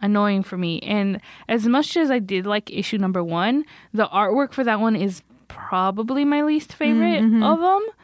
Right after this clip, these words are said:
Speaker 1: Uh, the issue number zero is my most favorite
Speaker 2: Yeah.
Speaker 1: one. But, um, um, issue number one, and then issue number, uh, or chapter number two was, uh,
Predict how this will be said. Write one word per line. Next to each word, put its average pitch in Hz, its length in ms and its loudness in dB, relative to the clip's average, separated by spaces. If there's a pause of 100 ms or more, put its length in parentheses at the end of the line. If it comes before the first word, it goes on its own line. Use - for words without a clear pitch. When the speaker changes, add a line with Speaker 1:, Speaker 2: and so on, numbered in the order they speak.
(300)
Speaker 1:
Uh, 208 420 4
the 208 260 -2
issue 311 260 2
number 247 200 4
zero 196 280 2
is 208 220 2
my 185 140 2
most 185 320 -2
favorite 185 340 -4
Speaker 2:
Yeah. 175 180 -2
Speaker 1:
one. 196 100 -6 (300)
But, 202 260 2
um, 185 180 0
um, 170 400 -2 (420)
issue 247 220 0
number 233 200 2
one, 202 220 0
and 233 140 2
then 240 300 0
issue 269 240 -2
number, 226 480 2 (200)
uh, 180 420 0 (100)
or 208 120 -2
chapter 233 320 -2
number 202 200 2
two 185 400 -2 (640)
was, 185 480 0
uh, 170 280 -2